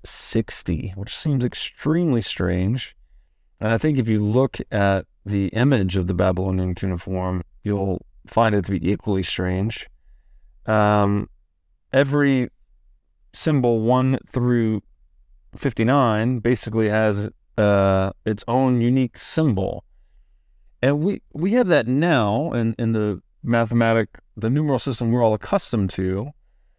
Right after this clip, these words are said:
But if you'll notice, we reuse, we recycle the numbers, right? It's like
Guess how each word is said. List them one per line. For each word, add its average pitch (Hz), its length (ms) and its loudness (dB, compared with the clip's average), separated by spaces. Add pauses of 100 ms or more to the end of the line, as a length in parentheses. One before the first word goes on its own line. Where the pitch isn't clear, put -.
(240)
But 139 160 2
if 131 80 2
you'll 160 120 0
notice, 233 420 0
we 139 100 0
reuse, 147 880 -4
we 113 140 0
recycle 127 720 0
the 101 100 -2
numbers, 104 460 0
right? 104 320 2
It's 98 220 -8
like 98 340 0